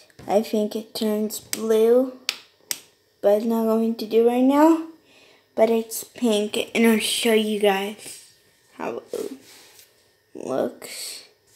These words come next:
But I could do this more. Probably, but today is a hate tutorial to show you guys how it looks.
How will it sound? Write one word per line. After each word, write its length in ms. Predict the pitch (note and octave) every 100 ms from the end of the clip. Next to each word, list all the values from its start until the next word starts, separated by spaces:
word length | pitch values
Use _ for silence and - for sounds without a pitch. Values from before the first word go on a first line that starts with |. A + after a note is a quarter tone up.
| _ _ _ _ _ _ _ _ -
But 100 | B3+ -
I 100 | E4+
could 220 | - B3+
do 140 | C4
this 300 | A#3+ B3 -
more. 260 | A#3 A3+ A#3 - _ _ _ _ - _ _ _ _ _ -
Probably, 380 | A3+ A#3 B3+ C4+
but 200 | C4 C4
today 500 | C4 B3 C4 D4 D4
is 120 | C4+
a 320 | C4 B3+ B3 - - _ - - _
hate 260 | - G#3+ A3
tutorial 500 | B3 B3 A#3 A#3 B3
to 1040 | B3+ B3+ - - _ _ _ _ _ - A#3
show 160 | A3+
you 160 | A3 A3+
guys 240 | A3+ A#3
how 60 | A#3+
it 160 | A3+
looks. 600 | A3 A3 A#3 A#3 - -